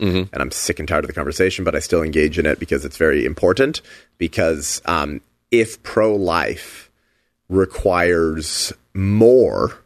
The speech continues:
Speaker 2: than simply standing against the killing of innocent unborn children and seeking to end it, then it becomes a useful political tool by progressives to sneak in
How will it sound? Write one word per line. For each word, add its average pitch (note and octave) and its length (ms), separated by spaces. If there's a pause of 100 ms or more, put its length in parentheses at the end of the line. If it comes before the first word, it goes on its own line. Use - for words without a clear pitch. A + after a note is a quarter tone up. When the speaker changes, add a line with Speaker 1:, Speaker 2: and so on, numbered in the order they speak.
(640)
Speaker 2:
than F#2 160
simply F2+ 680
standing F#2+ 760
against D#2+ 760
the F2 80
killing E2+ 440
of D#2 80
innocent D#2+ 300
unborn D#2 280
children D#2 340
and D2+ 120
seeking D2+ 300
to - 160
end D3 160
it, - 280 (1080)
then G#2 580
it - 100
becomes G#2 300
a F#2+ 60
useful A#2+ 560
political G#2+ 480
tool B1 360
by D#2 120
progressives - 920 (560)
to F#2+ 200
sneak D3 640
in A#2+ 500